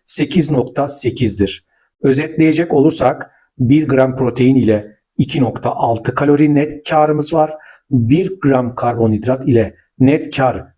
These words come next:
üç nokta dört kalori, bir gram alkol ile net kar beş nokta altı kalori ve bir gram yağ ile net karımız sekiz nokta sekiz kalori.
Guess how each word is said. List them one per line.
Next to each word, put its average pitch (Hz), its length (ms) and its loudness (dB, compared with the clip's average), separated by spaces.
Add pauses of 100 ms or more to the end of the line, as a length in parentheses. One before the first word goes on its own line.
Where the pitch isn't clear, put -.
(120)
üç - 240 0
nokta 113 380 0
dört 113 220 0
kalori, 151 500 0 (280)
bir 156 260 2
gram 135 340 0
alkol 131 440 0
ile 131 540 0 (200)
net 131 440 2
kar 135 320 -2 (200)
beş 123 320 -2
nokta 113 300 -4
altı 107 360 -4
kalori 160 500 2 (260)
ve 117 120 0
bir 139 180 2
gram 117 240 0
yağ 120 280 2
ile 120 440 -2 (240)
net 139 300 0
karımız 113 520 -2 (140)
sekiz - 420 -4
nokta 123 320 -2
sekiz - 440 -4
kalori. 98 440 -4